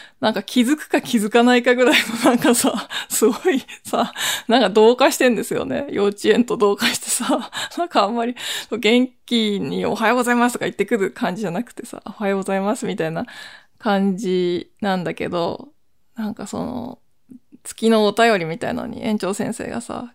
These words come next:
エッセイを書いてんですよ。今月のお便りみたいなのをさ。それがまあ、すっごいいいんですよね。なんだろう。自分の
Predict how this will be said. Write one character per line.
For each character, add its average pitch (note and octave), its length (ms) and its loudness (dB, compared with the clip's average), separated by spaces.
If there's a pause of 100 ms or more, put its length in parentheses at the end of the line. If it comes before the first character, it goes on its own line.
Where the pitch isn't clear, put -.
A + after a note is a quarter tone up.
エ A3 100 2
ッ C4+ 40 4
セ - 180 -2
イ A#2 40 0
を - 140 -6
書 - 100 -6
い - 80 -6
て - 120 -12
ん - 60 -12
で A#3 80 -10
す - 100 -16
よ。 B3+ 160 -18
今 G#3 220 0
月 G3 260 -2
の F3 220 0
お F3 60 -4
便 E3+ 240 0
り - 120 -8
み - 140 -10
た - 120 -10
い - 80 -10
な - 80 -12
の - 180 -14
を - 60 -20
さ。 - 280 -20 (680)
そ - 200 -8
れ G3 120 2
が G3 120 6
ま G3+ 120 4
あ、 A#3+ 60 2
す - 280 0
っ - 20 2 (200)
ご B3 160 4
い G#3+ 80 4
い - 40 2
い G#3 40 4
ん G3+ 80 2
で E3+ 80 -2
す - 120 -8
よ - 100 -4
ね。 - 300 -8 (600)
な A3 240 0
ん F3 60 -2
だ - 100 -2
ろ - 240 -8 (160)
う。 - 100 -8
自 G#3 260 4
分 G3 220 4
の F3+ 340 2